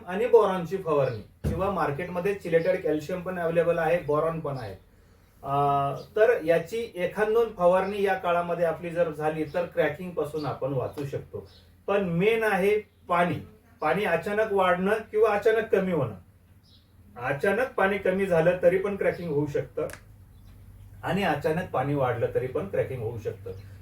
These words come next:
त्यामुळे एक समान पद्धतीने आपण पाणी द्यायला पाहिजे. विशेष म्हणजे आता चालू असलेला एप्रिल ते पंधरा मे पर्यंत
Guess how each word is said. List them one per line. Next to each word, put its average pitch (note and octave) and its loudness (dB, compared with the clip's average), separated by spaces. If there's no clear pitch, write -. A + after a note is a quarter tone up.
त्यामुळे F3 2
एक G3 0
समान G3 0
पद्धतीने E3+ -2
आपण D#3 -2
पाणी C#3 -4
द्यायला A#2 0
पाहिजे. G#2 -8
विशेष G#3+ 4
म्हणजे G#3 2
आता - -4
चालू G#3 -2
असलेला G#3+ 0
एप्रिल G3+ 4
ते A#3+ 8
पंधरा F#3+ 4
मे G3+ 2
पर्यंत C#3+ -2